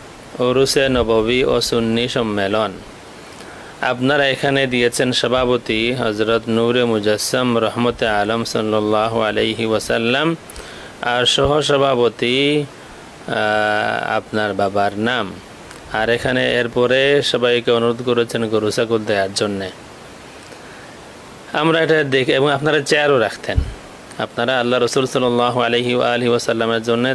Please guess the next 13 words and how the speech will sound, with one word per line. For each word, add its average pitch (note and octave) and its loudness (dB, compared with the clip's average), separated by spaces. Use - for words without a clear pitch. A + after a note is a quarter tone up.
চেয়ারও A#2+ 4
রাখতেন। G#2 -2
আল্লাহ G#2 -2
রসুল G#2+ -2
সাল্লাল্লাহু A2 0
আলাইহি G#2+ -4
ওয়া G#2+ 0
আলিহি G#2+ -2
ওয়াসাল্লাম C3+ 0
তো C#3 -2
হাজির A#2+ 0
নাজির C3+ 2
আছেনই, B2+ 0